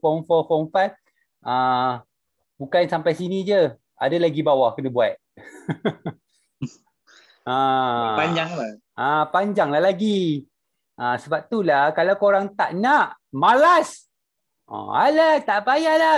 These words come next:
Speaker 1: baru form two. Ah, masalah lah nanti. Korang dah naik form three, korang pun main-main lagi, P T tiga dapat teruk, form four, form five habis.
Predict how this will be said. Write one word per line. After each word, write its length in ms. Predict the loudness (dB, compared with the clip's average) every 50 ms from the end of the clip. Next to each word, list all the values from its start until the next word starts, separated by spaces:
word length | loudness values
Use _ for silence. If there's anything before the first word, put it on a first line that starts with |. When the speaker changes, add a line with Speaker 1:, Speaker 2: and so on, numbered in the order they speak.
| 2
Speaker 1:
baru 240 | 2 0 0 -2 -2
form 320 | 0 2 2 2 0 -4 -4
two. 560 | -4 -2 0 0 0 0 -2 -4 -8 -10 -14
Ah, 880 | -12 -8 -6 -4 -2 -2 0 0 0 -2 -2 -4 -6 -6 -8 -10 -12 -16 -20 _ _ _ _ _ _ _ _ -12 -12
masalah 400 | -8 -4 -2 -2 0 0 0 0
lah 160 | 0 -2 -2
nanti. 400 | -4 -4 -4 -6 -6 -6 -10 _ _ _ _ _ _ _ _ _
Korang 320 | -4 -2 0 2 2 2
dah 400 | 4 4 4 2 2 0 -4 -10
naik 480 | -10 -6 -4 -2 -2 -4 -4 -8 -8 -4
form 240 | -4 -4 -4 -4 -10
three, 320 | -8 -6 -6 -6 -4 -2
korang 320 | 0 0 0 0 0 -2
pun 80 | -4 -6
main-main 320 | -4 -4 -4 -2 -4 -4
lagi, 400 | -4 -6 -8 -8 -8 -6 -6 -6
P 160 | -6 -6 -8 -10
T 160 | -10 -10 -10
tiga 400 | -10 -8 -2 0 2 2 2 0
dapat 160 | -2 -4 -4
teruk, 320 | -2 -2 0 -2 -2 -2
form 80 | -6 -8
four, 160 | -6 -8 -8
form 160 | -6 -6 -4
five 160 | -2 0 0 0
habis. 400 | -2 -4 -8 -8 -16 -20 -20